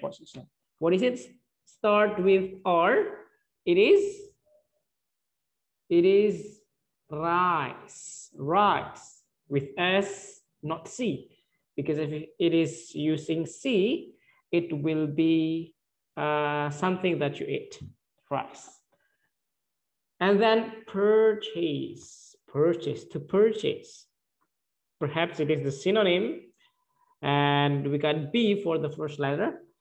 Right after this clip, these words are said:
and we only have three boxes.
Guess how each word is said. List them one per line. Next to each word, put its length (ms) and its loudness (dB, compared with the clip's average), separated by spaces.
and 520 -4
we 280 -6
only 640 2
have 480 -4
three 160 0
boxes. 800 -6